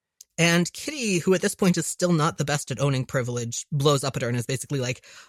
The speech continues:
"I have watched my friends die. I have had a completely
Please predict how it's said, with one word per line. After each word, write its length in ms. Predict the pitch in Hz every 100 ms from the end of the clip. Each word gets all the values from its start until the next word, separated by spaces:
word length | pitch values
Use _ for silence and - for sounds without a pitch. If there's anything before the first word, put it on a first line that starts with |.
| _
"I 80 | 156
have 300 | 175 147 127
watched 400 | 139 135 139 -
my 120 | 131 131
friends 360 | 117 120 110
die. 580 | 139 202 220 202 190 180 143
I 80 |
have 160 | 131 127
had 440 | - 127 131 127 - _ _ _ _ _
a 100 | 151
completely 760 | - 160 135 - 156 147 139